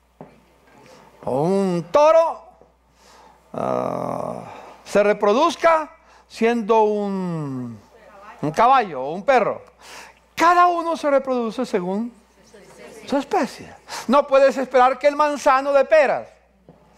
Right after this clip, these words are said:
Todo se reproduce según su especie. Si el hombre iba a permanecer en la imagen y semejanza de Dios, ¿qué iba a reproducir? En los que vinieran de su descendencia, de su A D N.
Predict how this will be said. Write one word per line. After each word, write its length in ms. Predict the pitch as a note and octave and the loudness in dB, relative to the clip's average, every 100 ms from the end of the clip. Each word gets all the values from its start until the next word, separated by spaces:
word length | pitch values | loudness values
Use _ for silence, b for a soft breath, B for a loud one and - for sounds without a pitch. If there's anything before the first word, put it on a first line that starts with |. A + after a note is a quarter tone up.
| B B B B _ _ _ - | B B B B _ _ _ -2
Todo 320 | F#4+ G4+ G4 | 0 2 2
se 160 | D#4 E4 | 2 0
reproduce 580 | D#4 D4 C4+ C#4+ C#4+ | 0 0 0 -2 -4
según 540 | A#3+ A#3+ G#3 B3 B3 A#3 | -2 -2 -2 -2 -2 -4
su 420 | - - A3 G#3 | -8 -8 -2 -2
especie. 960 | F3 - - - D#3+ A#2+ - - - - _ _ _ B B B B - | -2 -6 -14 -10 -8 -8 -14 -18 -20 -20 _ _ _ B B B B -8
Si 180 | - | 0
el 100 | B3+ | 4
hombre 500 | D4 G4+ G4 F#4 E4+ - | 6 4 2 -2 -2 -4
iba 220 | D#4 D#4 | 0 2
a 60 | C#4+ | 2
permanecer 640 | C#4 C4 B3+ A#3+ C#4+ D#4+ | 0 0 0 0 2 2
en 80 | D#4 | 2
la 80 | |
imagen 420 | C4 A#3+ D#4 E4+ E4 | 0 2 0 0 -4
y 80 | |
semejanza 540 | C4+ C4+ B3 C4+ D4 C#4 | -4 -2 0 0 2 2
de 140 | C4 | 4
Dios, 180 | B3+ B3+ B B | 4 0 B B
¿qué 140 | D4 | -2
iba 120 | D#4 D#4 | 2 4
a 40 | |
reproducir? 540 | D4+ D4 D4+ D4 F#4 F4+ D#4+ | 4 4 0 0 -2 0 2
En 100 | C4+ | 2
los 280 | B3 - - _ _ | 2 0 -16 _ _
que 300 | A#3+ A3+ A3 | 2 4 4
vinieran 500 | A3 A3 A#3 A3 G#3+ | 2 0 2 2 2
de 140 | G3+ | -4
su 340 | F#3 G3 F3+ E3+ | -4 -4 -4 -4
descendencia, 560 | E3+ F3 E3 D#3 C3+ | -4 -4 -2 -2 0
de 140 | C#3 C3+ | -2 -2
su 200 | D#3 D3+ | -2 0
A 100 | E3+ | 0
D 180 | D#3+ | 0
N. 280 | D3 C3 B2+ | -4 -8 -14